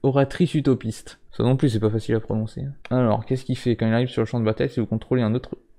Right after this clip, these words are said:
une autre créature avec un marqueur plus un, plus un sur elle, piochez une carte. Ah oui, je l'ai jouée celle-là. Chaque créature que vous contrôlez avec,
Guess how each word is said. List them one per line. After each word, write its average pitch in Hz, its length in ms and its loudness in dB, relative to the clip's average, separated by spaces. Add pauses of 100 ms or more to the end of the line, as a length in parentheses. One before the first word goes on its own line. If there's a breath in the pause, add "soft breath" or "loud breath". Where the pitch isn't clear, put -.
(160)
une 117 100 2
autre 139 220 0
créature 123 380 0
avec 110 120 2
un 104 60 2
marqueur 107 240 -2
plus - 160 -10
un, 123 40 -4
plus - 200 -10
un - 20 -6
sur 120 160 -4
elle, 135 80 -4
piochez 131 240 -4
une 117 120 -2
carte. - 300 -14 (160)
Ah - 60 2
oui, 180 140 6
je 107 80 2
l'ai 104 80 6
jouée 123 160 0
celle-là. 110 260 -2 (760 soft breath)
Chaque - 180 -8
créature 127 280 0
que 127 80 2
vous 113 80 4
contrôlez 123 300 0
avec, 110 200 0